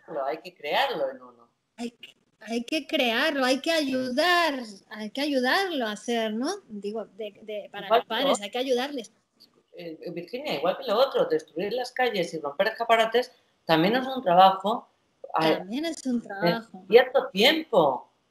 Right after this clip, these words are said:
Speaker 1: y mucha
Speaker 2: Claro.
Speaker 1: estrategia y mucho, ¿no? Digo, pero eso, encaminado hacia otro lugar, digo, es un, es un buen,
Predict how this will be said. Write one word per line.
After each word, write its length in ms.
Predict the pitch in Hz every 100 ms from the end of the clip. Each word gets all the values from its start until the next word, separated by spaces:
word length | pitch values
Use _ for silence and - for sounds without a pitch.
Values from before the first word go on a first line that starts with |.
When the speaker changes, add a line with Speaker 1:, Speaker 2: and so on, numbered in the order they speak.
| _ _ _ -
Speaker 1:
y 120 | 151
mucha 460 | 143 165 240 226 185
Speaker 2:
Claro. 140 | 185
Speaker 1:
estrategia 480 | 196 160 - 277 269
y 40 |
mucho, 800 | 190 214 220 226 196 170 156 139 147
¿no? 240 | 240 - _ -
Digo, 220 | 160 151
pero 160 | 135 139
eso, 360 | 220 277 - 147
encaminado 600 | - 131 131 180 214 170
hacia 180 | 143 151
otro 240 | 180 220
lugar, 480 | 233 247 269 269 - _ _ _ _
digo, 380 | 135 139 87 50 - -
es 240 | 147 - 196
un, 840 | 247 269 254 220 190 175 160 - - -
es 180 | - 196
un 540 | 214 208 202 175 160
buen, 260 | 175 226